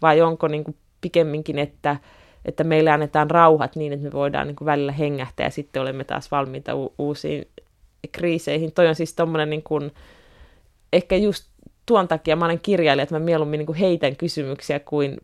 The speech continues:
pystyn niihin vastaamaan tai niin kuin antamaan tiukkaa. Tietenkin siis varmaankin esimerkiksi niin kuin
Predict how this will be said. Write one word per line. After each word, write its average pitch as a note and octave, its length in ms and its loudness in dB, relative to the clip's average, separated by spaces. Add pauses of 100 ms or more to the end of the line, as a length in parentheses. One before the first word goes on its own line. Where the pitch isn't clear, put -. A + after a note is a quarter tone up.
pystyn C#3+ 340 -8
niihin D3+ 240 -4
vastaamaan C#3+ 680 0
tai C#3+ 180 0
niin C#3+ 120 -6
kuin C#3+ 120 -2
antamaan C#3+ 460 -6
tiukkaa. C#3+ 680 -6
Tietenkin D#3+ 400 0
siis - 380 -6 (580)
varmaankin D#3 680 2 (580)
esimerkiksi D#3 480 -2
niin D#3 60 -4
kuin D#3 120 -6